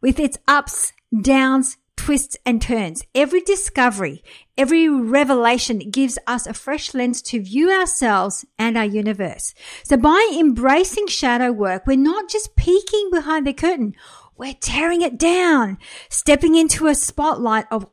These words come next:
authenticity and vulnerability. With each encounter, we build bridges to our truest selves, creating connections that are raw, real, and resonant.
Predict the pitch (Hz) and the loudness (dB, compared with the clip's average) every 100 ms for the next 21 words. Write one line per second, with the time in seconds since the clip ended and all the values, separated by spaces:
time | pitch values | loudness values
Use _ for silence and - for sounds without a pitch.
0 | - 277 269 262 240 - 285 262 214 - | 2 2 4 2 0 0 -4 -2 -4 -4
1 | 220 202 220 233 190 226 226 214 175 - | -6 -4 -2 -2 0 0 0 -2 -6 -10
2 | - - - - 247 - - - 359 370 | -16 -18 -18 -2 0 0 -4 2 4 4
3 | 320 320 - 285 311 339 269 180 - 226 | 0 0 2 2 4 2 2 -2 -2 0
4 | 269 214 - 311 403 370 262 320 269 208 | 2 2 2 6 6 4 0 -2 -2 -4
5 | 196 202 - - - - 277 269 233 226 | -4 -8 -12 -20 -20 -6 -4 -2 -2 -6
6 | - - 285 302 339 - - - - 240 | -6 -6 0 2 2 0 -10 -8 -4 -2
7 | 214 185 - - - - - 294 294 330 | -2 -6 -10 -16 -20 -16 -2 2 4 2
8 | 349 - 277 269 294 - 240 226 240 226 | 0 0 2 2 0 -2 -2 0 0 0
9 | 214 214 269 294 339 - _ - 214 220 | 0 0 2 4 2 -4 _ -10 -4 2
10 | 269 262 302 302 _ - 240 226 233 214 | 4 4 2 -2 _ -4 -2 0 0 0
11 | 196 170 - | -6 -6 -10